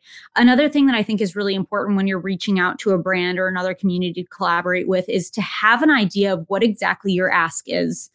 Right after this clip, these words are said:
Because I think coming to a community, a founder, a brand, or whatever it is, and saying, "Hey, can we collaborate?"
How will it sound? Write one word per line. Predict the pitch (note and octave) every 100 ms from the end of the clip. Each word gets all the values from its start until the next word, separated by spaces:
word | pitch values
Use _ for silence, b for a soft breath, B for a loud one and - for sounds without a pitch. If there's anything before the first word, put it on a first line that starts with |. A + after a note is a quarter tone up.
| B B B
Because | A3+ A#3+
I | A#3+
think | C#4 C#4
coming | - B3 C4+ C4+
to | - A#3+ A3 -
a | G3+ F#3
community, | - G#3 G3+ G3 G3
a | -
founder, | - F#3 F#3 F#3 F#3
a | F3+
brand, | F#3 F3+ F#3
or | F#3
whatever | F#3+ F#3+ F#3 F#3
it |
is, | F#3
and | F3+
saying, | - G3 G3
"Hey, | E3+ C#4 C#4 G#3+ b b b -
can | A#3+
we | A3+
collaborate?" | - A3+ D4+ C4 G3 F#3